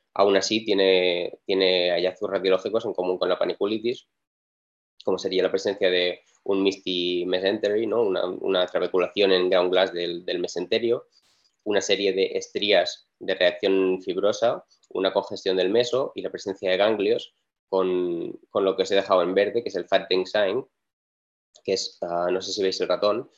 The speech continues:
es un, un halo de, de respeto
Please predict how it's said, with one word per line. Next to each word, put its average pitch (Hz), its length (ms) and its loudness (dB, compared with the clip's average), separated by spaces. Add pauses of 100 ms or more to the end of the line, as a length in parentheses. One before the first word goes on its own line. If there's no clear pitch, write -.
(120)
es - 160 -6
un, 95 340 2
un 101 260 -4
halo 107 320 4
de, 87 560 0
de 92 100 6
respeto 95 680 0